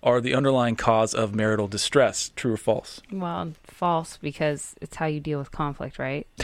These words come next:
Speaker 2: So it's not that. <laughs>
Speaker 1: It says personality traits do not predict marital happiness or marital stability. So what that would imply is that, hey, I could be completely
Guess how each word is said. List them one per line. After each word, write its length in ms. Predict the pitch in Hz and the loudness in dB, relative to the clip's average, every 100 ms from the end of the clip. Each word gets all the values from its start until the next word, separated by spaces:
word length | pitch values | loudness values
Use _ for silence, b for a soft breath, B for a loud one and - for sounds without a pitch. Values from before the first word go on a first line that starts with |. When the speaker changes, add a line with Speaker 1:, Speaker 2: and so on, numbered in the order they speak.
| - - | -6 4
Speaker 2:
So 80 | 165 | 4
it's 120 | 190 | 6
not 240 | 202 185 | 2 4
that. 300 | - 208 156 B | 2 0 -4 B
<laughs> 60 | B B B B B B B | B B B B B B B
Speaker 1:
It 80 | 139 | 2
says 220 | 135 123 | 4 2
personality 500 | - 139 143 139 139 | 2 2 2 2 2
traits 260 | - 123 117 | 2 0 0
do 200 | 120 123 | 0 2
not 260 | 123 - | 2 2
predict 360 | - 127 107 - | 0 2 0 -2
marital 340 | 104 101 110 | -2 0 0
happiness 520 | 104 110 117 113 117 - | 0 -4 -2 -2 -2 -4
or 120 | 117 | -4
marital 320 | 98 101 120 | -2 -2 -2
stability. 640 | - 147 151 185 160 104 | -2 0 4 4 4 0
So 180 | - 175 | 0 2
what 140 | 156 151 | 4 4
that 120 | 175 | 2
would 100 | 165 | 2
imply 420 | 135 - 180 143 | 0 2 4 4
is 220 | 123 113 | 2 0
that, 260 | 117 113 - B B B B | 2 0 -2 B B B B
hey, 180 | 131 - - | 2 0 -2
I 120 | - 135 | 2 2
could 160 | 147 | 2
be 120 | 123 | 0
completely 800 | 117 - 127 - 185 202 160 127 | -2 -4 -4 2 2 4 2 2